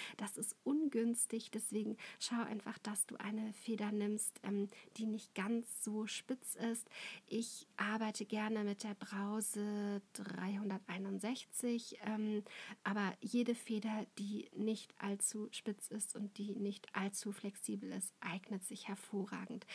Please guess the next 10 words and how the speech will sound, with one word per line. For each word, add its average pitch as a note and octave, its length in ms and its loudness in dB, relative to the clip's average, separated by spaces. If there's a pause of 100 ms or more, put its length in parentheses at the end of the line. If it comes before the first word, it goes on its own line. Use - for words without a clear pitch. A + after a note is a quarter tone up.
(280)
Was G3 200 0
sich A3 200 -4
nicht A#3+ 580 2
sehr A3 300 2
gut A3 220 -4
eignet, G3+ 560 0
sind G#3 320 0
die, G3+ 260 0 (140)
ähm, G3 580 0
G-Federn, A3+ 800 0